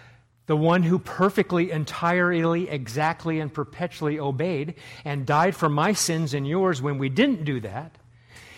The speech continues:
he now hands us the law. We have a, a, a mediator. What's the difference between a mediator and an advocate? My friend tells me that the mediator stands between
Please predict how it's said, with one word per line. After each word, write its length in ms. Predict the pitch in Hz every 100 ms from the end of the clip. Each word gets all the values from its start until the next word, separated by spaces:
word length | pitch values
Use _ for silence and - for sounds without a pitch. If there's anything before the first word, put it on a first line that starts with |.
| -
he 260 | - 214 285
now 300 | 254 170 156
hands 400 | 156 180 208 180
us 180 | 185 -
the 140 | 160
law. 480 | 143 190 233 156 165
We 180 | 170 185
have 160 | 170
a, 160 | 156 135 - -
a, 140 | 143 151
a 60 |
mediator. 760 | 135 165 240 226 165 139 180 220
What's 180 | 208 226
the 40 |
difference 160 | 226 190
between 160 | 214
a 40 | 175
mediator 540 | 170 196 190 196 190
and 180 | 185 143
an 280 | 139 135 160 - _ _ _
advocate? 680 | 160 170 139 123 127 - - _ _ _ _ _ _ _ _ _ _ - - _ _ _ _ _ _ _ _
My 80 | 127
friend 260 | 120 147 143
tells 240 | 131 117
me 100 | 127
that 240 | 113 117 - _ _ _ _ 120
the 60 |
mediator 440 | 131 143 131 117 113
stands 380 | - 127 127
between 600 | 104 117 - 127 123 120